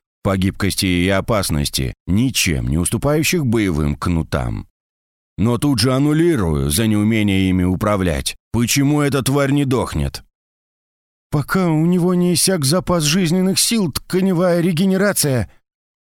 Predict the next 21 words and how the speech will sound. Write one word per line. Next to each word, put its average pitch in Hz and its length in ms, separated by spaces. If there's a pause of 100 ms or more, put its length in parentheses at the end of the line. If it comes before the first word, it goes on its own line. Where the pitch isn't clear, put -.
(140)
Дальнейшее 170 580
пояснение 104 840
мне 107 300
помешал 170 540
выслушать 135 640
рука, 76 640
вцепившаяся 78 800
в 67 60
лицо. 69 440 (680)
Между 95 240
прочим, 107 420
уже 107 160
давным-давно 127 1040
оторванная 76 800
рука. 69 420 (680)
Длинные 101 500
серые 101 400
пальцы 95 480
вцепились 92 600
в 87 100
глаза 98 500